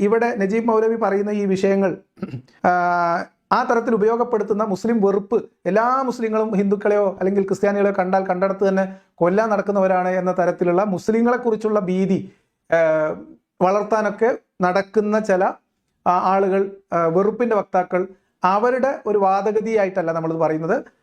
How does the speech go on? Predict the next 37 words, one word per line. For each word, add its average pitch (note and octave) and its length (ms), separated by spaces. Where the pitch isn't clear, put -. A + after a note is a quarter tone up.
നജീബ് F#3+ 260
മൗലവി B3+ 360
പറയുന്ന A3+ 380
ഒരു B3 180
കാര്യമായതുകൊണ്ട് A3 580
അത് A3+ 100
കേൾപ്പിച്ചു A#3 320
പോകുന്നു G3+ 360
എന്നേ E3+ 200
ഉള്ളൂ. E3 360
അതിനോട് F#3+ 540
നമുക്ക് A3 200
കുറച്ചുകൂടി A3 360
മുന്നോട്ട് G3+ 280
പോകുമ്പോൾ F#3+ 180
ചില F#3 140
കാര്യങ്ങൾ E3+ 320
പറയാം. D3 280
കാരണം F#3+ 140
ഇത് G3+ 100
അദ്ദേഹം G#3+ 280
ആവർത്തിച്ച് G#3+ 440
ഈ A3 40
വചനത്തിന്റെ G3 540
അല്ലെങ്കിൽ F#3 240
ഇത്തരം F#3+ 200
വചനങ്ങളിൽ F#3 600
ഉൾച്ചേർന്നിട്ടുള്ളത് G3 800
എന്ന് F#3+ 120
പറയുന്ന F3+ 280
ഈ F#3 120
ആശയം, F3+ 480
ഈ F#3+ 320
പറഞ്ഞ F3 180
വാക്കുകൾ E3 380
ആവർത്തിച്ച് E3+ 340
പറയുന്നുണ്ട്. E3 680